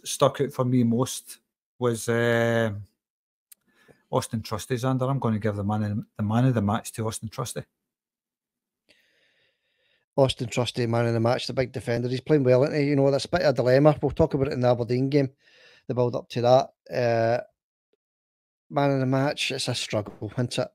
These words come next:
Speaker 2: You know, it's hard to find a man of the match when the full team plays so,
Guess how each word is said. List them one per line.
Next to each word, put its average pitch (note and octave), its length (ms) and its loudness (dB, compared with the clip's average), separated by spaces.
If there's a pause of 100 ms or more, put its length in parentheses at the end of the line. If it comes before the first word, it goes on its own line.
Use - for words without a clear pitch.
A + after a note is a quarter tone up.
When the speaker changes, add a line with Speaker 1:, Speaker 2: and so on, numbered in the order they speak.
(200)
Speaker 2:
You B2+ 120 -10
know, A2+ 260 -4 (1300)
it's - 160 -4
hard D#3+ 180 10
to E3 80 -2
find C#3 180 6
a E3 40 10
man D#3+ 140 10
of D#3+ 60 8
the D#3 80 8
match C#3+ 220 2
when C3+ 100 0
the B2+ 40 2
full C3+ 220 0
team C3 220 -4
plays C3 260 2
so, C#3 360 4